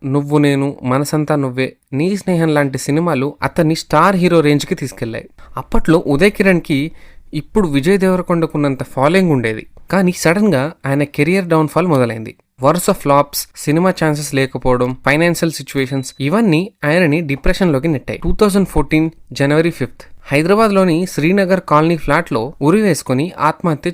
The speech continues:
చేసుకున్నాడు. ఒక థర్టీ త్రీ ఇయర్స్ ఉన్న యంగ్ హీరో ఇలా జీవితాన్ని ముగించుకున్నాడా అని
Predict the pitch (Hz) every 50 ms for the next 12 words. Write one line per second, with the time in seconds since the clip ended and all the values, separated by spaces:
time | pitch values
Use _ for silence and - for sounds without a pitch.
0 | - 147 123 - - 127 117 113 117 - - _ _ _ _ _ - 175 - -
1 | 151 151 - 214 196 - 190 196 190 208 190 - - 185 180 180 151 127 123 151
2 | 190 226 208 165 175 185 185 180 151 160 175 - 147 143 165 160 139 120 131 147
3 | 160 185 180 - 196 180 165 151 147 147 165 175 160 - - 139 123 117 110 -
4 | - - - - _ _ _ _ _ _ _ _ - - 208 196 180